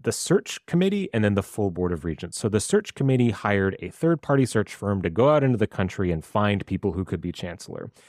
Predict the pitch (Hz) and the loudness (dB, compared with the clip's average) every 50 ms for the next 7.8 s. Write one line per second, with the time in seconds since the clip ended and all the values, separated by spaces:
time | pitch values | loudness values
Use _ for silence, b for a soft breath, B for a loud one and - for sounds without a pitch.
0 | b b b - 151 - - - - 160 147 - - - - - 123 117 117 113 | b b b 0 0 0 0 2 2 2 2 2 -6 -14 -2 2 4 4 6 4
1 | 123 127 123 - _ _ _ _ - - 113 110 98 - 120 127 120 107 101 104 | 4 2 0 -4 _ _ _ _ -16 -14 -12 -8 -2 0 2 2 2 0 -2 -2
2 | 98 95 - - - - 123 127 120 - - 101 92 90 87 90 - - - 113 | -2 -2 -4 -8 -2 2 2 2 2 2 -2 0 0 0 -2 -4 -8 -6 -2 2
3 | 107 117 123 113 117 117 107 - - 117 - - 107 104 110 117 - - 156 156 | 2 4 4 4 4 2 0 -2 -4 -6 -4 -2 -2 0 0 0 0 0 -2 0
4 | 151 143 - 117 104 101 92 87 95 - - 110 101 101 101 98 85 - 95 101 | 0 -2 -2 0 2 2 2 0 -2 -4 0 0 2 2 2 0 0 0 -2 -2
5 | 98 - 104 98 101 - - 90 - 110 98 90 82 92 92 110 117 117 113 101 | -2 -2 -2 -2 -2 -2 -4 -6 -4 -4 -4 -4 -2 -4 -2 0 2 2 2 0
6 | 95 92 - - 98 92 - - 104 98 - 120 135 147 151 - - 120 113 113 | 0 -4 -6 -4 -6 -6 -4 -4 -4 -4 -2 -4 -4 -4 -4 -6 -4 -4 -2 0
7 | 113 120 104 110 123 127 - - 110 117 123 127 131 156 160 | 0 0 0 0 0 -2 -2 -2 -2 0 0 0 0 -2 -4